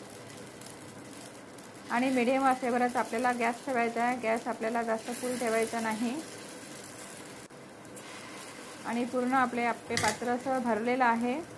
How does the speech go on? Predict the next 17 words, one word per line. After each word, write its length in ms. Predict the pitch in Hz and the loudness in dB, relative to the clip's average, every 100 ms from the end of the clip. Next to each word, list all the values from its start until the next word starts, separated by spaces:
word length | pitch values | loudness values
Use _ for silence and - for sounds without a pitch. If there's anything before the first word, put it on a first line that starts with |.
| - - - - 233 | -14 -16 -12 -6 0
आणि 140 | 247 | 2
medium 340 | 247 226 240 247 | 4 4 4 2
आचेवरच 560 | 240 247 233 233 240 | 2 0 0 0 -2
ठेवायचं 400 | 254 226 233 240 | -2 0 2 0
आणि 300 | 247 - 233 233 | 4 6 6 4
झाकण 300 | 233 214 240 | 0 0 -2
ठेवायचं. 480 | 233 202 175 175 175 - - - - - - - - | -2 -2 -2 -4 -8 -10 -12 -14 -12 -12 -14 -16 -2
वरतून 360 | 220 214 269 262 | 0 2 0 2
थोडं 280 | 269 233 233 - - | 4 4 4 -2 -2
कोरडं 280 | 226 233 | 2 4
झालं 260 | 247 269 247 | 4 6 4
की 140 | 247 | 2
नंतर 320 | 233 226 226 240 | 0 0 0 0
आपल्याला 380 | 226 226 240 | 2 2 2
तेल 300 | 240 269 277 | 2 0 0
सोडायचं 520 | 277 262 220 220 220 220 | 2 4 4 4 4 4
आहे 260 | 214 240 | 6 4